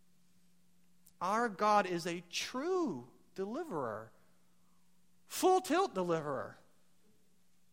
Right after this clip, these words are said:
Our God has delivered us from danger so that we can spend the rest of eternity in fellowship with him and with one another. And no other God has done that for us. That is what makes Christ's deliverance epic.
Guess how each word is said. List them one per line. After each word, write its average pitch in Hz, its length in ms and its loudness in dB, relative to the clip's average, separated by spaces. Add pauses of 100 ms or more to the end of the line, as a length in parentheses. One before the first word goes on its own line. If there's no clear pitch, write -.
(1000)
Our 277 180 6
God 262 200 8
has 196 100 4
delivered 214 380 2
us 214 100 0
from 196 240 -2
danger 220 400 0
so 208 140 -4
that 208 80 -2
we 226 100 -2
can 220 60 -4
spend 226 260 -2
the 214 80 2
rest 247 260 2
of 233 120 -4
eternity 240 360 -4
in 202 100 -6
fellowship 233 500 0
with 254 240 -2
him 254 340 -2
and 254 340 -2
with 247 280 -4
one 226 340 -2
another. 220 840 0 (400)
And 175 220 -2
no 277 320 6
other 247 240 2
God 214 440 4
has 196 260 -2
done 202 380 2
that 214 240 2
for 247 380 2
us. 277 240 2
That 277 160 6
is 285 100 -4
what 240 180 0
makes 220 240 -2
Christ's 254 600 0 (280)
deliverance 147 640 -6 (300)
epic. 294 640 0